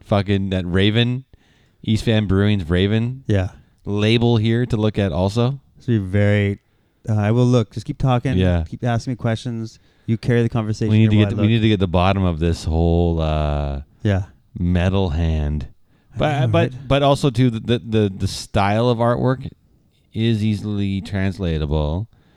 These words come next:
Speaker 2: I know.
Speaker 1: But the number of hard lines that you see, especially around that wrist area on this one,
Speaker 2: Yeah.
Speaker 1: it'd be interesting if they, uh, had been listening to a <laughs> certain style of music.
Speaker 2: Uh,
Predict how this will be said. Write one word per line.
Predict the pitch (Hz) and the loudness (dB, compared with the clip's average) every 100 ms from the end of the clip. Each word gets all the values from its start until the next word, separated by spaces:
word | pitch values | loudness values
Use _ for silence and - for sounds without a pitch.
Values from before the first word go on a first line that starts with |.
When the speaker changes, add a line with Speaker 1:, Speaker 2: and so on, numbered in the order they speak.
| _ | _
Speaker 2:
I | 123 | -4
know. | 139 127 117 - | -2 -2 -2 -4
Speaker 1:
But | 87 | -2
the | 101 | 0
number | 95 110 127 147 | 0 2 2 0
of | 135 131 | 0 -6
hard | - 113 123 135 131 | -8 -4 0 0 -2
lines | 135 147 120 104 101 | -2 -2 0 -2 -2
that | |
you | 110 107 | -2 -2
see, | - 131 131 | -4 -2 -2
especially | 98 98 92 117 | -2 -4 -4 -2
around | 104 | 0
that | 101 78 | -2 -2
wrist | 80 90 98 - | 0 0 0 -2
area | 117 120 123 | -2 0 0
on | 117 | -2
this | 120 - | -2 -2
one, | 123 127 151 _ _ | -2 -2 -6 _ _
Speaker 2:
Yeah. | 104 98 - - - | -2 -2 -4 -18 -14
Speaker 1:
it'd | 143 | -6
be | 160 | -4
interesting | 175 165 - 117 95 | -4 -6 -6 -2 -2
if | 87 | -2
they, | 90 87 85 | -2 0 0
uh, | 82 80 76 76 | 0 -2 -2 -2
had | 82 | -2
been | 80 82 | -4 -2
listening | 85 - 87 78 71 | -2 -4 -4 -4 -4
to | 76 73 73 69 76 _ _ _ _ _ _ _ _ _ | -4 -2 -4 -6 -12 _ _ _ _ _ _ _ _ _
a | 95 - | -4 -4
<laughs> | |
certain | - - 143 151 127 | -4 -2 0 -2 -2
style | - - 117 117 98 104 95 | -4 -2 -2 0 -2 -2 -2
of | 95 | -2
music. | 98 101 92 90 | 0 0 -2 -2
Speaker 2:
Uh, | 78 80 78 80 | -4 -16 -18 -18